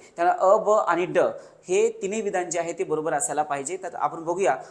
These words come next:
अ, ब आणि ड कोणतं ऑप्शन आहे या ठिकाणी. तर या ठिकाणी अ, ब आणि ड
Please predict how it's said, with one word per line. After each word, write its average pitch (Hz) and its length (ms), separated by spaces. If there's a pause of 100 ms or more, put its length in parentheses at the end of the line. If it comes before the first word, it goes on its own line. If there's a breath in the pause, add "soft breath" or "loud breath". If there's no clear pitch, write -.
(120 loud breath)
अ, 170 160
ब 170 120
आणि 165 300
ड 160 120
कोणतं 165 320
ऑप्शन 151 220
आहे 151 100
या 147 60
ठिकाणी. 151 280
तर - 340
या 170 140
ठिकाणी 185 300
अ, 175 280
ब 180 340
आणि 165 200
ड 156 100